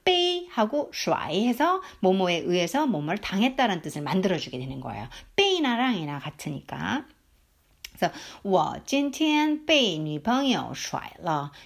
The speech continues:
이 말 많이 쓰죠. "나 오늘 여자친구한테 차였어." 아, 我今天被男朋友甩了. 나 오늘 남자친구한테 차였어. 자,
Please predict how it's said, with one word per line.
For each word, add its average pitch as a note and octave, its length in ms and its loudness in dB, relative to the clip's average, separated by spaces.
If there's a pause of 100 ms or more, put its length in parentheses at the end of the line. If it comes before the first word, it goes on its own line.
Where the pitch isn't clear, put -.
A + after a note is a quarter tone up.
이 E4+ 80 0
말 A#4+ 120 2
많이 D4+ 180 2
쓰죠. A#3 500 0
"나 F#3 160 2
오늘 G#3 420 0
여자친구한테 D#3 840 -4
차였어." G#3 960 0 (420)
아, F3 340 2
我今天被男朋友甩了. F#3+ 2750 0 (280)
나 G#3+ 160 8
오늘 G3 300 2
남자친구한테 B3 1000 0
차였어. B3+ 840 2 (240)
자, - 160 -8